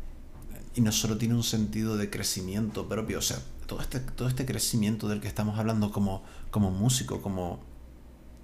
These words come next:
como líder o como participante del ministerio del grupo Alabanza, su propósito está claro.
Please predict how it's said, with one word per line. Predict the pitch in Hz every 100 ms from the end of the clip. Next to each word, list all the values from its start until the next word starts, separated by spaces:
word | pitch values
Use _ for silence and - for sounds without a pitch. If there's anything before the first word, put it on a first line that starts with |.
| - - - - - - - - - - - - -
como | - 107 92
líder | 87 107 117 101
o | 101
como | 101 98
participante | 92 - - - 95 104 127
del | 123
ministerio | 120 - 131 113
del | 101
grupo | 104 98
Alabanza, | 92 76 87 110 - 170 - - - - - - - -
su | - - -
propósito | 98 92 98 85 - 107 - -
está | - 117 -
claro. | 98 151